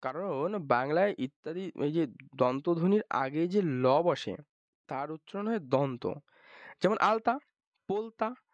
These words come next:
সলতে ইত্যাদি। কিন্তু ট ইত্যাদি মূর্ধন্য ধ্বনির আগে যে ল বসে, তার উচ্চারণ হয় মূর্ধন্য ল। যেমন উল্টো, পাল্টা ইত্যাদি।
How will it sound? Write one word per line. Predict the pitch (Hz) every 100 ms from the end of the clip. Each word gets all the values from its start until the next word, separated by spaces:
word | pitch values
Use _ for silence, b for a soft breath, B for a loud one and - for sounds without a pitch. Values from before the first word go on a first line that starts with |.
| _ _ _
সলতে | - 185 208 - 202 -
ইত্যাদি। | 180 - 196 214 - _ b b b -
কিন্তু | 220 247 - _ _
ট | 185 180 101 85 _ _ _ _ _ _ _ _
ইত্যাদি | 170 180 226 247
মূর্ধন্য | 269 175 147 127 139 185 202
ধ্বনির | 214 226
আগে | 226 233
যে | 202 233
ল | 175 143 170
বসে, | 196 175 - 160
তার | 214 151 147
উচ্চারণ | 156 - 180
হয় | 190 214
মূর্ধন্য | 143 143 139 135 143 185 208 220
ল। | 175 101 - _ _ _ _ _ _
যেমন | 143 196
উল্টো, | - 196 202 180 143 - _ _ _ _ _ _ -
পাল্টা | 170 160 156 104 - _ _ _ -
ইত্যাদি। | 160 92 92